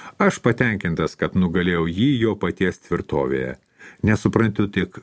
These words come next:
kodėl jis taip stebisi, jog jam nepavyko įminti šios mįslės.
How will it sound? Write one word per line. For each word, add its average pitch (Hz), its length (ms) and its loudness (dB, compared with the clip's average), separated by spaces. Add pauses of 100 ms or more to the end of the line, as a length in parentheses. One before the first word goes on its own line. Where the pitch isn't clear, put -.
kodėl 110 400 2
jis 131 160 -2
taip 127 240 -2
stebisi, 151 680 0 (120)
jog 107 200 0
jam 123 200 2
nepavyko 117 560 0
įminti 117 520 0
šios - 280 -4
mįslės. 82 480 -2